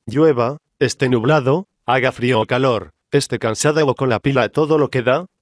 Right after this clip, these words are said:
todos los días tengo que limpiar muchísimas, otro tanto lavar cobijas y hacer de comer para más de sesenta perros. Tengo que lidiar con perros los cuales nunca tuvieron casa y se tiene que acostumbrar a reglas",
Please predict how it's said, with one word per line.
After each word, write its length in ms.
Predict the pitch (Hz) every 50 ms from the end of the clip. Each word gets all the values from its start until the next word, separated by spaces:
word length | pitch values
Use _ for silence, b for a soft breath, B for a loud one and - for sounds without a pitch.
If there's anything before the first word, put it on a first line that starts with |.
| _
todos 280 | - 147 151 160 165 139
los 220 | 139 127 107 92
días 320 | 98 120 123 120 113 - -
tengo 280 | - 139 143 156 165
que 140 | 143 143 127
limpiar 400 | 120 120 113 101 131 135 156 165
muchísimas, 680 | 156 131 113 - 135 - - 123 127 117 - - - _ _ _ _
otro 360 | - 123 120 - 113 110 104
tanto 260 | - 117 110 - 117
lavar 300 | 113 107 101 123 131 123
cobijas 520 | - 131 120 113 143 139 - 156 160 139 - 147
y 20 |
hacer 300 | 123 - - 165 170 151
de 100 | 143 135
comer 380 | - 120 113 113 135 160 151 -
para 220 | 151 131 139 135
más 200 | 139 160 165 147
de 140 | 127 160 143
sesenta 480 | - 139 - - 160 175 160 - 135
perros. 340 | - 139 131 120 113 113 -
Tengo 300 | - - 139 151 160 156
que 100 | - 139
lidiar 340 | 123 120 113 131 156 151 143
con 200 | - 143 127 117
perros 340 | - 120 110 101 104 98 -
los 180 | 107 98 -
cuales 300 | - - 123 117 113 101
nunca 300 | 107 110 110 107 - 120
tuvieron 420 | - 120 107 127 147 151 147 127 107
casa 260 | - 160 170 - 170
y 60 | 156
se 160 | 139 - 127
tiene 240 | 101 - 151 165 170
que 120 | - - 127
acostumbrar 680 | 117 - 127 - - - 120 110 107 113 143 156 131
a 60 | 117
reglas", 640 | 113 135 156 123 139 123 117 151 170 - - - _